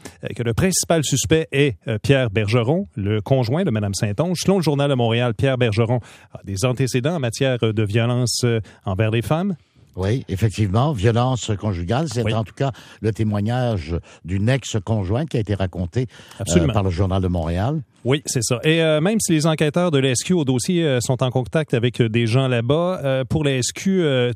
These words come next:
Speaker 1: tout est à confirmer, même si tout porte à croire que la femme découverte à Los Cabos hier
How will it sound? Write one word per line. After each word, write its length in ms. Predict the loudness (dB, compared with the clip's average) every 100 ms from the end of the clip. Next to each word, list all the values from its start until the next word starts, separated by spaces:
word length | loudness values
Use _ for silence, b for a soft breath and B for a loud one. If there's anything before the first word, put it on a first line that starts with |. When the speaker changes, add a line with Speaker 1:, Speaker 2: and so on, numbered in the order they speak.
| 0
Speaker 1:
tout 180 | 2 2
est 140 | 0
à 80 | -4
confirmer, 640 | 0 0 2 0 2 0
même 240 | 0 0 0
si 200 | -2 -6 0
tout 120 | 0
porte 280 | 2 0 0
à 80 | -2
croire 340 | 0 0 0
que 80 | -2
la 120 | -2
femme 180 | 0 0
découverte 360 | -2 0 0 0
à 40 |
Los 120 | -2 -2
Cabos 260 | 0 0 0 -2
hier 460 | -2 0 0 -2